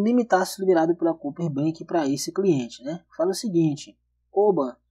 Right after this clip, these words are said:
temos um cartão de crédito Visa te esperando. Limite pré-aprovado, dez mil setecentos e setenta e quatro reais. Limite sujeito a alteração. Consulte o limite disponível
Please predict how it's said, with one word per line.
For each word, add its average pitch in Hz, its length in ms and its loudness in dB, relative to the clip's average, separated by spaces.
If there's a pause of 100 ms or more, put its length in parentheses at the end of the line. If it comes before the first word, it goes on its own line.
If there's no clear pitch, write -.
(160)
temos 254 300 2
um 247 40 2
cartão 226 300 -4
de 220 80 -2
crédito 180 400 2
Visa 165 320 2
te 156 100 -6
esperando. 151 720 0 (400)
Limite 190 560 4
pré-aprovado, 180 960 2 (400)
dez 196 320 4
mil 220 360 4
setecentos 208 760 -4
e - 0 -
setenta 185 360 -6
e - 20 -4
quatro - 340 -4
reais. 147 540 0 (420)
Limite 185 440 4
sujeito 170 340 6
a 175 40 4
alteração. 170 600 0 (400)
Consulte 240 460 -4
o 254 40 6
limite 214 280 4
disponível 185 760 4